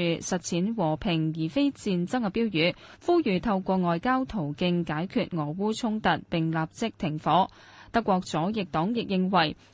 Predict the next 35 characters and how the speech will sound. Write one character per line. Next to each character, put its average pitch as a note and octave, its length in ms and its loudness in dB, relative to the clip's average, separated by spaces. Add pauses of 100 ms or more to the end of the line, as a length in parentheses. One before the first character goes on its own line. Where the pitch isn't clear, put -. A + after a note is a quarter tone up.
北 F4+ 100 2
約 C4 200 6
演 F#3 260 0
習 G#3+ 320 2
除 G3 140 0
咗 F#3+ 280 2
宣 D#4+ 320 0
告 F#3 320 0
對 F#3 220 0
抗 F#3 340 -2
嘅 F#3 160 0
意 F#3 160 0
願 E3+ 180 0
之 A#3+ 220 -4
外， F3 220 2 (240)
根 E4+ 180 4
本 G3 220 0
無 E3 180 0
法 F#3+ 240 2
對 F#3 260 -2
改 E3+ 280 -2
善 G#3 240 -2 (160)
俄 D#3 220 -2
烏 B3+ 200 0
局 A3 120 -4 (100)
勢 E3+ 340 0
起 F3 80 -2
到 F#3+ 140 -2
任 F#3 240 -2
何 D3+ 180 -4
積 A3 200 -6
極 E3 120 -4
嘅 D#3+ 220 -2
作 D#3+ 260 -4
用。 D#3 220 -2